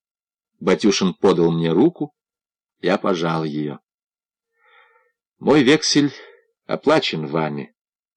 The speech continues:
Отныне вы уже ничего не должны мне. Но зато очень много должен я сам.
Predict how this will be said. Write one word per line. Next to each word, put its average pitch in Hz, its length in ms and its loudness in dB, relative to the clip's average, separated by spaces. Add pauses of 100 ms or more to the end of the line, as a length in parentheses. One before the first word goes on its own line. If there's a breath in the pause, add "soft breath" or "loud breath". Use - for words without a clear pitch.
(100)
Отныне 120 460 0
вы 104 100 6
уже 101 160 4
ничего 117 560 2
не 104 120 2
должны 92 360 2
мне. 87 300 -2 (840)
Но - 100 -4
зато 98 380 0
очень 160 380 2
много 147 420 2
должен 104 420 2
я 90 320 -2
сам. 87 460 -2